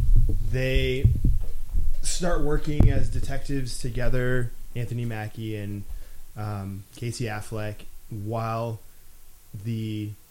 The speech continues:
the heist crew is still having to go through these steps with the Russian mob and still having to, um, figure out how they can come out on top with the feds involved at this point and with, um,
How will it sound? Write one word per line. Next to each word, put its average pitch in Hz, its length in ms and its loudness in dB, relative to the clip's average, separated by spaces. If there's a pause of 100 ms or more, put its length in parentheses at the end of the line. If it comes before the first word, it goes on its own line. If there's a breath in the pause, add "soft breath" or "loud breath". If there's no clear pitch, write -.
(460)
the 107 220 -10
heist 131 420 -8
crew 131 420 -4
is 110 200 -10
still 117 200 -8
having 117 240 -4
to 107 60 -6
go 113 480 -4 (400)
through 120 500 -4 (360)
these 117 180 -6
steps - 400 -12
with 113 260 -10
the 110 80 -8
Russian 110 380 -10
mob 101 480 -4
and 101 220 -2
still 110 220 -4
having 107 320 -6
to, 104 320 -4 (680 loud breath)
um, 107 200 -6
figure 127 340 -4
out 117 160 -6
how 110 180 -6
they 110 180 -6
can 107 180 -10
come 107 180 -8
out 104 140 -8
on 98 200 -10
top 107 380 -4 (100)
with 104 240 -6
the 107 60 -10
feds - 440 -8
involved 104 720 0
at - 140 -2
this 87 180 -4
point 107 400 -10 (640 loud breath)
and 101 440 -8
with, 104 460 -8 (120)
um, 95 440 -10